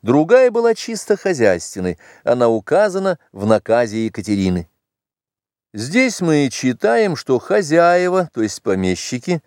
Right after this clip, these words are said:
не быв вовсе или мало в деревнях своих, обложат каждую душу по рублю,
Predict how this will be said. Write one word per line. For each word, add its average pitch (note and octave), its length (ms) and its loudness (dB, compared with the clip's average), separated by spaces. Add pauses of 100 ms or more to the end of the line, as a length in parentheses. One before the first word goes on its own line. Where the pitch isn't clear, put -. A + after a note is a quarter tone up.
(220)
не A#2 240 4
быв F#3 380 -2
вовсе D3 720 0
или B2 200 2
мало C3 380 2
в G2 40 -8
деревнях G2 560 2
своих, D#3 440 -4 (200)
обложат G3+ 800 2
каждую G3+ 480 -2
душу F#3 380 -2
по F3 160 0
рублю, D#3+ 580 2